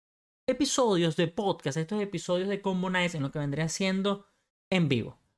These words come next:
Así que si lo quieren ver también en vivo, interactuar conmigo, por eso Combo Nights siempre fue una de las ideas principales de este podcast, tener una interacción directa con ustedes,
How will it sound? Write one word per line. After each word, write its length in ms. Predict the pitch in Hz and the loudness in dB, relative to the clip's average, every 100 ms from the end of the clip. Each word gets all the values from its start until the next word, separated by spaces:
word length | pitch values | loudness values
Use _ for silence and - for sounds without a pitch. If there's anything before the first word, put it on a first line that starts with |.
| - | -4
Así 220 | 135 165 | 0 0
que 100 | 208 | 0
si 100 | 240 | 0
lo 140 | 196 | -2
quieren 320 | - 190 214 202 | 2 2 2 0
ver 160 | 220 | -2
también 360 | 214 202 208 214 | 0 0 0 2
en 160 | 190 185 | 2 2
vivo, 180 | 226 | 4
interactuar 540 | 202 180 180 160 170 170 | 2 2 2 2 0 2
conmigo, 420 | 202 208 202 196 | 2 2 2 0
por 160 | 170 160 | 0 0
eso 220 | 202 - | -4 -4
Combo 320 | 190 165 143 | -2 0 0
Nights 320 | 170 180 143 | 0 0 0
siempre 240 | 170 165 165 | -2 -2 -2
fue 100 | 175 | 0
una 140 | 175 | 0
de 60 | 160 | 2
las 60 | |
ideas 180 | 143 143 | 0 0
principales 560 | - 160 147 135 131 151 | 0 0 0 -2 0 0
de 40 | |
este 140 | 143 | -2
podcast, 560 | 139 165 170 156 - - | -2 -2 -2 -4 -8 -6
tener 180 | 135 127 | -2 -2
una 100 | 151 | -2
interacción 600 | 156 143 127 - 143 143 | -2 -4 -4 0 0 0
directa 480 | 156 165 165 165 165 | 2 2 2 -2 -4
con 220 | 156 147 | -2 -2
ustedes, 500 | 131 175 170 170 | 0 2 4 2